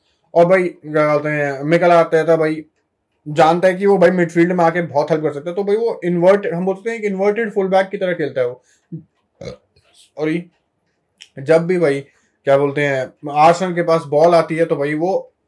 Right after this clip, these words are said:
mostly overlapping के लिए नहीं भागता, वो मिडफील्ड में आके बॉल स्पिन करता है, हम बोलते हैं एक और होल्डिंग मिडफील्डर बन सकता है, बन जाता है।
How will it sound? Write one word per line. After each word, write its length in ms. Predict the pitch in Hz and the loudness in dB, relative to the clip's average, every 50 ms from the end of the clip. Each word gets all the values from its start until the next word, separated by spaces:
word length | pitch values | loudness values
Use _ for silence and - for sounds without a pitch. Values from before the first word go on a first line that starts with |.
| _ _ 160 | _ _ -6
mostly 500 | 170 170 180 180 190 214 220 214 214 214 | -2 0 0 2 2 2 2 0 -2 -2
overlapping 840 | 202 185 175 180 190 190 180 180 180 180 180 190 185 190 185 180 | 0 2 4 4 2 2 2 2 2 2 2 0 -4 -4 -6 -4
के 80 | 170 180 | -4 -2
लिए 180 | 180 170 170 165 | -2 0 0 -2
नहीं 240 | 156 151 160 170 | -2 -4 -4 -2
भागता, 520 | 160 139 120 120 - - 131 147 175 - _ _ _ _ _ _ _ 151 | -2 -4 -4 -6 -8 -8 -8 -8 -8 -10 _ _ _ _ _ _ _ -2
वो 80 | 160 | 0
मिडफील्ड 520 | 165 160 160 147 151 - 175 180 190 196 190 | 0 0 0 -2 -2 -2 -2 0 0 0 -2
में 120 | 185 175 | 0 0
आके 280 | 170 165 165 165 175 170 | 0 0 0 0 -2 -2
बॉल 340 | 147 143 143 143 147 151 | 0 2 2 4 4 2
स्पिन 340 | 151 151 - - 156 151 151 | 0 -4 -8 -8 -6 -6 -2
करता 260 | 151 143 131 - 151 | -2 -2 -2 0 2
है, 140 | 160 170 170 | 4 4 4
हम 180 | 165 170 170 170 | 4 4 0 -2
बोलते 240 | 175 165 170 208 208 | -4 -4 -4 -4 -4
हैं 80 | 208 | -2
एक 100 | 196 208 | 0 0
और 100 | 208 202 | 0 0
होल्डिंग 380 | 170 175 175 175 185 190 202 190 | 2 2 2 0 0 0 -2 -4
मिडफील्डर 400 | 180 170 - 165 156 156 165 156 | -4 -4 -4 -6 -2 0 0 0
बन 180 | 147 135 131 | 0 -4 -8
सकता 280 | 160 - - - _ - | -8 -10 -14 -14 _ -16
है, 60 | - - | -16 -6
बन 200 | 143 151 156 160 | -2 -2 0 0
जाता 260 | 151 139 110 - - | 0 -2 -2 -4 -8
है। 60 | - | -16